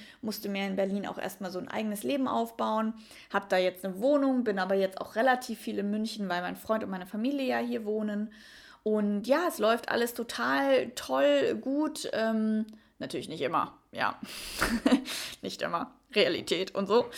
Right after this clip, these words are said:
Ähm, aber ja, ich bin total happy, dass ich, äh, letztes Jahr mein erstes Retreat gemacht hab,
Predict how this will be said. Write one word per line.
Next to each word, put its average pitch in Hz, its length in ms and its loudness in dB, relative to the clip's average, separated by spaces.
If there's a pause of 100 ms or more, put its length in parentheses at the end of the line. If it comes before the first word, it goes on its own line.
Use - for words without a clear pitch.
(320)
Ähm, 226 380 8
aber 240 540 10
ja, 185 340 4
ich 196 160 -6
bin 214 120 -4
total 208 280 -2
happy, 220 380 0
dass 190 200 -2
ich, 180 220 -6
äh, 185 80 0
letztes 190 320 -6
Jahr 190 100 0
mein 185 120 -6
erstes 196 320 -8
Retreat 285 420 -4
gemacht 226 400 -4
hab, 208 360 0